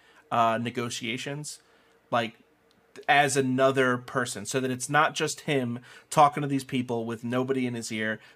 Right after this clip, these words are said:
But if, if we're being real, Lamar's probably not listening to that dude 'cause he thinks he's paid by the N F L to just try to get him to do a not all guaranteed contract. I think that his biggest issue is Deshaun Watson, man. If he would just stop looking at what Deshaun got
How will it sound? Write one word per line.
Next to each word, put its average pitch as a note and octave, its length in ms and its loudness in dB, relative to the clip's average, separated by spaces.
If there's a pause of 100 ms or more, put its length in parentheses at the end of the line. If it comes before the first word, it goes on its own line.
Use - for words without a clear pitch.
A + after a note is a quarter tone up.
But C#3 160 6
if, C3+ 260 4
if A#2 160 -4
we're C3 120 -2
being D#3+ 260 -4
real, C3+ 260 2
Lamar's B2+ 360 0
probably B2+ 320 0
not A#2 200 0
listening C3 340 -6
to B2+ 40 -8
that B2+ 180 0
dude C#3 320 -6 (300)
'cause B2+ 140 -4
he A#2 80 -4
thinks B2 240 -6
he's A#2 100 -12
paid A#2 260 -6
by A2+ 120 0
the A2 160 -4
N G#2+ 80 -4
F A2 160 -8
L A2+ 160 -2
to - 160 -16
just A2 240 -10
try A2+ 200 0
to G2+ 340 -6
get B2 140 -2
him A#2 140 -6
to A#2+ 180 -8
do A#2+ 340 -6
a A2+ 40 -6
not A2 460 -4
all A2 180 -2
guaranteed A2 540 -10
contract. A#2 580 -4 (800)
I D3 100 4
think E3+ 260 -4
that G3 120 2
his D#3+ 140 -8
biggest C#3 340 -6
issue C#3 260 -4
is B2 120 -6
Deshaun A#2+ 400 -4
Watson, A2+ 360 -6
man. A#2 360 -8
If A2+ 100 -12
he C#3 140 -2
would D#3+ 120 -6
just D3+ 160 -8
stop C#3 280 0
looking C#3 200 -6
at B2+ 120 -6
what A#2+ 100 -12
Deshaun A#2+ 400 -6
got C#3 300 -6